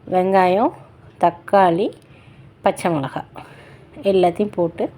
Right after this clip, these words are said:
நல்லா வதக்குங்க. கொஞ்சம் தக்காளி, வெங்காயம் கொஞ்சம் வதங்கினதுக்கப்புறம் உப்பு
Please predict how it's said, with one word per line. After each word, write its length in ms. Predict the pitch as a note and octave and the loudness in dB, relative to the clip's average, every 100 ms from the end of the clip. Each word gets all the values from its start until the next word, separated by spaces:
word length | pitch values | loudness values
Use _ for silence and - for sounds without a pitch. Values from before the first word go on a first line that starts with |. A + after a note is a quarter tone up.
| - - - - - _ - - | -20 -20 -20 -20 -20 _ -10 -2
நல்லா 320 | F#3+ F#3 G3+ A3 F3 D#3+ F3 - - - - - - F#3+ | 0 4 4 6 4 -2 -8 -18 -20 -20 -20 -20 -2 0
வதக்குங்க. 460 | E3 E3 D#3 C#3 - - - _ - - - - - - | 0 -4 -8 -10 -12 -20 -20 _ -20 -20 -20 -20 -20 -4
கொஞ்சம் 240 | G#3+ G3+ G3 | 0 0 2
தக்காளி, 400 | G3+ - G3+ G3 G#3 G3+ | 0 4 4 4 2 2
வெங்காயம் 420 | F#3+ F#3+ G3+ G#3 | 0 0 0 0
கொஞ்சம் 240 | F#3 E3+ | 0 0
வதங்கினதுக்கப்புறம் 880 | E3 F3 F3+ E3+ E3+ - D3+ - C#4+ - - - - - - - - - - - - - - - - - - A3 | -2 -4 -4 -6 -6 -8 -6 -6 -8 -12 -20 -20 -20 -20 -20 -20 -20 -20 -20 -20 -20 -20 -20 -20 -20 -20 -4 -2
உப்பு 180 | A3 | 2